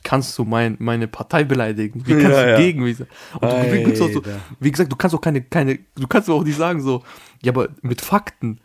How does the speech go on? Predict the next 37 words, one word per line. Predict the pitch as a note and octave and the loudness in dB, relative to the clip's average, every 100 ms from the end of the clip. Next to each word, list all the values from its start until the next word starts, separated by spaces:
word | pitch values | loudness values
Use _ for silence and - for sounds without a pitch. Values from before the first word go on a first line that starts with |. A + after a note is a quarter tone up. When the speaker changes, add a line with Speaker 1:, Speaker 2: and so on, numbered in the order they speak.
| _ | _
Speaker 1:
Was | G3+ - | 0 0
für | C#3 | -4
Fakten? | - A3+ A3 - A#2+ - | -2 -2 -2 -8 -8 -2
Albaner | B2+ B2+ D#3+ G3 D#3 | 0 2 2 2 0
arbeiten | C3 C#3+ C#3 D#3 | 0 0 0 2
nur | F#3 | 0
mit | D#3 | 2
Emotionen. | C#3 C3+ B2+ - F3 B2+ A#2+ - | 0 -2 -2 0 0 0 -4 -4
Kennst | A3+ G#3+ | -2 0
du | |
einen | C#3 | 2
Albaner, | C#3 E3 D3 | 2 4 2
Speaker 2:
Mhm. | |
Speaker 1:
der | A#2+ | 2
mit, | A2+ - - - C3 | -2 -8 -20 -16 -8
du, | D3 | 0
unsere | G3+ D3 C3+ | 2 2 0
Väter, | - F#3+ C3 | 2 2 2
denkst | A2 F#3+ E3 | 0 0 0
du, | |
unsere | C#3 A#2 | -4 -4
Väter | E3 D#3+ C3 | -4 -4 -6
arbeiten | C#3 D3+ C3 A#2+ | -6 -4 -4 -4
so | A#2+ | -4
mit, | A#2 - - | -4 -6 -8
mit | A#2 A2 | -10 -6
Fakten, | D#3+ D#3+ - | -6 -6 -6
so, | A#2 - - | -8 -8 -14
„Ja, | - A#2 | -12 -4
mein | |
Speaker 2:
Null. | A#2 C3+ A2+ | 2 4 2
Speaker 1:
Sohn, | A2 A2+ _ _ | -2 -12 _ _
du, | B2+ B2 _ | -6 -6 _
du | B2+ G#2+ | -8 -4
hast | A#2+ - - | -4 -4 -12
jetzt | G2+ - - | -12 -10 -4
recht.“ | B2+ - - | -4 -4 -14